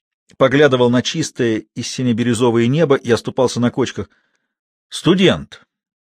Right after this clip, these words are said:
начинал он с хрипотцой. "А ведь мы с тобой папуасы!"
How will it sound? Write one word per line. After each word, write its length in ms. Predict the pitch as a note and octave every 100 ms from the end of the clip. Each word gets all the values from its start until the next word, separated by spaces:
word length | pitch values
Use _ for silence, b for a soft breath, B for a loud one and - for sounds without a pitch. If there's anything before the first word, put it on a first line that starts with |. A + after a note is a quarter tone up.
| -
начинал 400 | F#2+ - A#2+ A2+
он 120 | F#2+
с 40 |
хрипотцой. 520 | - A#2 B2 - F#2 -
"А 140 | F2+ G#2+
ведь 180 | A2 C3
мы 160 | A3+
с 80 | -
тобой 320 | A3+ G3+ A#3
папуасы!" 760 | - G#3 A3 G3 B2 F2 -